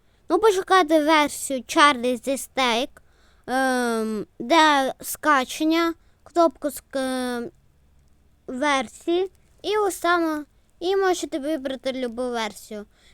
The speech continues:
Перевірити, яка та версія, яка, ну, була там,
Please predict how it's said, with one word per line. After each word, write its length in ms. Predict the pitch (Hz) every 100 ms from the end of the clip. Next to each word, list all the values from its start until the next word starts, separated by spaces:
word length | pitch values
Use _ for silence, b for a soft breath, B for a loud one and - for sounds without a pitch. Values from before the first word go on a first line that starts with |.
| b
Перевірити, 800 | - 330 311 311 339 381 370 320
яка 460 | 330 277 254 302 285
та 300 | - 277 262
версія, 540 | 226 285 359 - 262
яка, 340 | 226 - 262 262
ну, 220 | 240 247
була 500 | 220 269 294 247 208
там, 320 | - 208 202